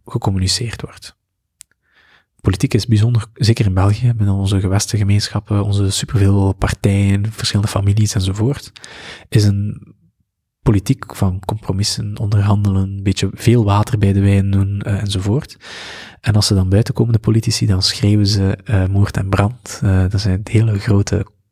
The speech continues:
one-liners en, eh, echt harde, boude uitspraken. En ze geven mensen het gevoel dat politiek rechtlijnig is. "Jij wilt iets, wel weten wat, ik zal het u geven," en dat gaat.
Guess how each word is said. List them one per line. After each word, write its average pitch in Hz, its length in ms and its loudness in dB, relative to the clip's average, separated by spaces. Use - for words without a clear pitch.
one-liners 107 880 0
en, 107 280 -4
eh, 95 420 -2
echt - 260 -6
harde, 104 680 0
boude 104 440 0
uitspraken. 113 1000 -2
En 98 220 -4
ze - 140 0
geven 117 160 2
mensen 127 220 0
het - 80 -6
gevoel 117 260 2
dat 110 180 2
politiek 110 300 0
rechtlijnig 95 500 0
is. - 280 -12
"Jij 107 180 0
wilt 131 200 2
iets, - 320 -2
wel 107 200 0
weten 107 180 0
wat, 101 100 0
ik - 60 -10
zal - 120 -2
het 95 100 -2
u 98 80 0
geven," 98 400 0
en 98 180 -8
dat 92 120 0
gaat. - 420 -8